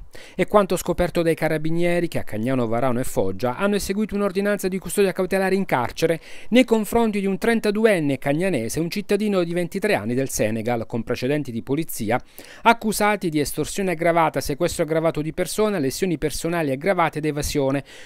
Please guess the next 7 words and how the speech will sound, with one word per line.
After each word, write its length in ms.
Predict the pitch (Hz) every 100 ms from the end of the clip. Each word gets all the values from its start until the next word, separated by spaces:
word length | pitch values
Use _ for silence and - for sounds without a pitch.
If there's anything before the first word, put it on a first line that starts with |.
| -
commessi 460 | 226 220 156 -
nel 160 | 160 160
periodo 360 | 214 180 123
agosto 360 | 135 165 180 -
duemilaventi, 680 | 131 143 202 175 101 98 131
luglio 320 | 165 190 190
duemilaventuno. 880 | 180 185 185 170 185 170 92 76